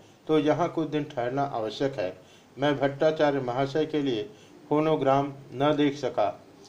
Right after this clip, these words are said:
क्योंकि मुझे उनका पत्र यहाँ आने पर मिला। यदि फिर शिकागो जाऊँ तो उनके लिए कोशिश करूँगा।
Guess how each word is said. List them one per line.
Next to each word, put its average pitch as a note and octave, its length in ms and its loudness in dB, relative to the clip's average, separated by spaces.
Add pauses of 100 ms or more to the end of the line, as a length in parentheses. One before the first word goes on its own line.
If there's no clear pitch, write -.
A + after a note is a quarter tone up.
(420)
क्योंकि E3 280 2
मुझे D3+ 260 2
उनका D3 340 0
पत्र C#3+ 360 -4
यहाँ C3 320 -2
आने A#2+ 240 0
पर C3+ 180 -2
मिला। G2 300 -4 (380)
यदि D3 240 2
फिर F3+ 220 2
शिकागो C3+ 500 0
जाऊँ C#3 360 2 (340)
तो E3 120 2
उनके D#3 320 -2
लिए C#3+ 160 4
कोशिश C3+ 400 -2
करूँगा। G2 440 -4